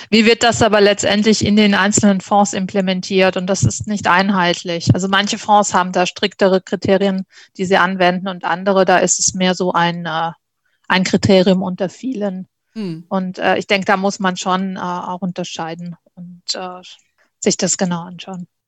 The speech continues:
Speaker 2: Mhm. Ja, also ein spannendes Feld. Ähm, wenn ich jetzt eine Anlegerin bin, ähm,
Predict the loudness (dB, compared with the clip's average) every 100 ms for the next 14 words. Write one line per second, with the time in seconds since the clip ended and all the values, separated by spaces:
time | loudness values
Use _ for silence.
0 | _ -20 -18 -18 -12 -2 -2 -2 -6 -8
1 | -4 -4 -6 -8 -6 -6 -6 -8 -8 -8
2 | -8 -8 -8 -8 -8 -8 -8 -8 -6 -8
3 | -8 -10 -8 -4 -4 -4 -4 -4 -2 -4
4 | -4 -2 -2 -2 -4 -8 _ _ _ _
5 | -4 -2 0 0 -2 -4 -6 -10